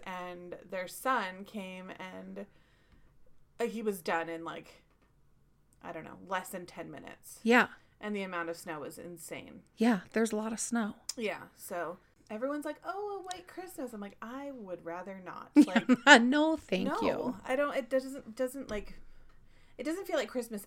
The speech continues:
Speaker 1: anyways this
Speaker 2: Yeah.
Speaker 1: year, and, like, no amount of snow is gonna make it feel like Christmas.
Speaker 2: And then it was Christmas time.
Speaker 1: It was Christmas time.
Speaker 2: And Lindy and I love you and your kids so much, we woke up at five A M.
Speaker 1: I know, that was so nice of you.
Speaker 2: And then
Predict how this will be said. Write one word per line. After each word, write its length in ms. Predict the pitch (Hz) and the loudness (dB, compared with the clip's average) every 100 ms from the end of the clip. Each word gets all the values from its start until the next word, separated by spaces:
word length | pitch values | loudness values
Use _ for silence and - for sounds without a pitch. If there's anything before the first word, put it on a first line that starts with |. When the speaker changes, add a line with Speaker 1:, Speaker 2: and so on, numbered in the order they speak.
| - | -10
Speaker 1:
anyways 560 | 185 196 220 247 262 269 | -8 -6 -4 -2 -2 -4
this 200 | 254 208 | -2 4
Speaker 2:
Yeah. 60 | 185 285 | 6 4
Speaker 1:
year, 140 | - | 0
and, 180 | 202 196 | -4 -4
like, 160 | 185 175 | -4 -4
no 180 | 208 202 | -4 -4
amount 200 | 190 175 | -4 -6
of 60 | |
snow 300 | - 208 180 | -8 -6 -4
is 100 | 170 | -4
gonna 140 | 175 170 | -4 -8
make 180 | 170 165 | -8 -10
it 80 | - | -10
feel 180 | 180 | -8
like 140 | 143 - | -8 -8
Christmas. 680 | 165 - - - 202 - - - - _ - | -12 -12 -16 -18 -16 -16 -16 -18 -20 _ 4
Speaker 2:
And 180 | 254 254 | 8 8
then 100 | 262 | 8
it 80 | |
was 120 | 294 - | 6 6
Christmas 380 | 415 453 554 - | 6 6 4 4
time. 480 | 240 196 185 220 - - | 6 8 6 0 -4 -2
Speaker 1:
It 140 | 247 | 2
was 240 | 233 277 - | 4 4 2
Christmas 400 | 254 233 185 - | -4 -2 -8 -10
time. 460 | 185 175 175 175 - | -6 -6 -8 -12 2
Speaker 2:
And 540 | 254 254 254 247 254 - - | 6 8 8 8 6 4 0
Lindy 320 | 254 262 262 | 4 6 6
and 100 | 254 | 6
I 460 | 254 247 247 254 - _ _ - | 6 6 6 4 2 _ _ -2
love 460 | 269 247 247 247 240 | 2 4 6 4 4
you 120 | 240 | 4
and 80 | 240 | 4
your 80 | 247 | 4
kids 240 | 349 - | 0 4
so 80 | 285 | 6
much, 260 | 226 233 | 6 6
we 100 | 247 | 4
woke 200 | 240 233 | 6 6
up 140 | 240 262 | 4 0
at 80 | - | 0
five 320 | - 240 240 | 4 6 6
A 180 | 254 302 | 6 6
M. 340 | 302 240 349 - _ _ _ _ 294 | 6 4 2 -4 _ _ _ _ -10
Speaker 1:
I 40 | |
know, 400 | 302 330 381 254 | -6 -6 -4 -4
that 160 | 226 226 | -2 -4
was 100 | 262 | -6
so 100 | 320 | -6
nice 260 | 302 349 - | -6 -6 -8
of 140 | 202 | -6
you. 340 | 202 196 202 196 - | -6 -6 -8 -10 0
Speaker 2:
And 240 | 240 240 | 4 6
then 680 | 240 240 240 233 233 233 247 | 8 8 6 6 6 6 4